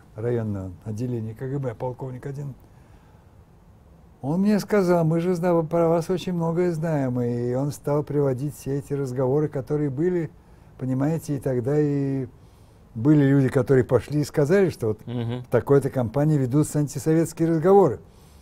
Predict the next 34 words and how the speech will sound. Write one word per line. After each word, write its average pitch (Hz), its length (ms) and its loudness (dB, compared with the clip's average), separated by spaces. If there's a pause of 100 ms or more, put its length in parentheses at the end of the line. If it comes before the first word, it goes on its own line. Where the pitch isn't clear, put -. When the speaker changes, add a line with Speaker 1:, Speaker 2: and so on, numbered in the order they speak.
(540)
Speaker 1:
Я 113 120 -4
говорю: 101 160 0
«Но 104 100 0
я-то 117 300 2
ничего 127 260 -2
антисоветского 127 580 0
не 127 100 2
говорю, 127 160 0
что - 120 -4
я 123 40 -2
могу 110 160 -4
сказать?» 107 220 -4
«Да, 156 260 6 (240)
но 127 100 4
вы 151 80 10
это 165 160 4
все 165 200 0
слышали». 147 520 0
Speaker 2:
Юрий 240 220 -2
Ильич, 135 140 -8
но 160 100 0
вместе 262 340 -2
с - 100 -10
тем, 101 280 0
вот, 123 480 0
э, 113 360 -6
вы 156 260 -2
были, 226 340 2
что - 160 -2
называется, 175 320 0
таким 147 180 -4
бойцом 143 480 2
идеологического 160 600 0
фронта 104 560 -2